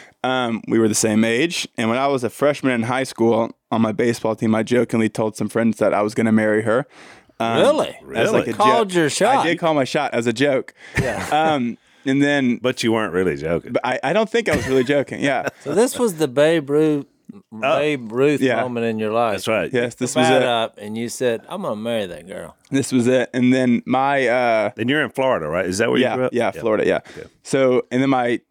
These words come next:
Speaker 1: freshman year of college, I was at Auburn, and we went to a conference that Sadie was speaking at, but she was doing a, it was like a multi-site conference, so she was speaking somewhere else. And, um, but we thought, we,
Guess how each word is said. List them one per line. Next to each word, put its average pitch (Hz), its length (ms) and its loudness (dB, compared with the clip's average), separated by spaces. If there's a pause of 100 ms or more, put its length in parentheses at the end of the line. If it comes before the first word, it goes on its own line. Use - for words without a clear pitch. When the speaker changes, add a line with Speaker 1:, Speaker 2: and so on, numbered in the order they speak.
(180)
Speaker 1:
freshman 160 360 0
year 139 100 4
of 117 80 -2
college, 139 480 0
I 113 60 4
was 110 100 0
at 107 100 2
Auburn, 113 560 0 (220)
and 123 80 2
we 123 80 4
went 117 140 -2
to 113 100 4
a 117 40 2
conference 151 560 0
that 107 120 2
Sadie 120 260 0
was 110 120 -2
speaking 117 420 0
at, 113 160 -2
but 110 100 -10
she 120 140 0
was 113 160 0
doing 117 280 2
a, 104 80 0 (440)
it 123 40 0
was 120 100 2
like 110 100 -2
a 110 40 0
multi-site 113 600 -2
conference, 117 460 -6
so 117 80 -8
she - 120 -2
was 113 80 0
speaking 117 300 -4
somewhere 117 280 0
else. 117 220 0 (600)
And, 127 340 -2
um, 117 520 -4
but 117 160 -2
we 139 100 2
thought, 135 200 -4
we, 123 140 4